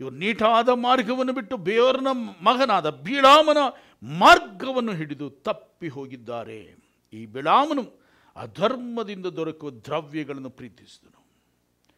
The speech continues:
ಅವನ ಮೂಕತನಕ್ಕೆ, ಮೂಕ ಪಶುವು ಮನುಷ್ಯ ಸ್ವರದಿಂದ ಮಾತಾಡಿ ಪ್ರವಾದಿಯ ಹುಚ್ಚುತನಕ್ಕೆ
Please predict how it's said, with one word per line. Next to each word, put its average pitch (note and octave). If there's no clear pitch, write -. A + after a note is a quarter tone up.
ಅವನ D3+
ಮೂಕತನಕ್ಕೆ, C3+
ಮೂಕ G#3
ಪಶುವು D#3
ಮನುಷ್ಯ G3
ಸ್ವರದಿಂದ D3
ಮಾತಾಡಿ A2+
ಪ್ರವಾದಿಯ F#3+
ಹುಚ್ಚುತನಕ್ಕೆ -